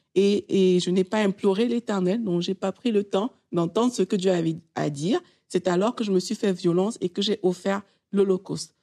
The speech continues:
Donc là, il était sous une pression, comme peut-être vous qui nous écoutez, vous pouvez être sous une pression quelconque aujourd'hui, la pression de se marier, la pression de fonder un foyer, d'avoir des enfants, d'acheter une maison, et cetera. On peut se tromper en pensant qu'on fait une bonne chose,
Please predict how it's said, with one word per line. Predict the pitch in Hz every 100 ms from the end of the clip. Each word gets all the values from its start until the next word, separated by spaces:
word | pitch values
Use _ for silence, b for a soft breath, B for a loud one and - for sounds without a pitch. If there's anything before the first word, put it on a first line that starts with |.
| _
Donc | 160 175
là, | 185 247
il | 226
était | 202 208
sous | - - 214
une | 269 285
pression, | - 208 - 208 240 b _
comme | - 214
peut-être | 185 208 180
vous | 170 220
qui | 247 226
nous | 196
écoutez, | 190 190 -
vous | 220
pouvez | 196 175 185 -
être | 202 202
sous | 185 185
une | 185 190
pression | - 175 - 180
quelconque | 180 165 180 175
aujourd'hui, | 175 170 160 160 220 B B _
la | 160
pression | 160 147 156
de | 156
se | -
marier, | 208 190 175 135 156
la | 175
pression | - 165 165
de | 151
fonder | - 165 170
un | 185
foyer, | 220 190 110 - b b
d'avoir | - 131 175
des | 190 196
enfants, | 190 190 165 160
d'acheter | 156 -
une | 180
maison, | 208 208 175 151
et | - -
cetera. | - 196 170 170 196 B B -
On | 185
peut | 185 254 277
se | 269 -
tromper | 208 - 196 - 269 285
en | 202
pensant | 196 190 226
qu'on | 240 202
fait | 196 196
une | 175
bonne | 151 170 180
chose, | - 240 254 165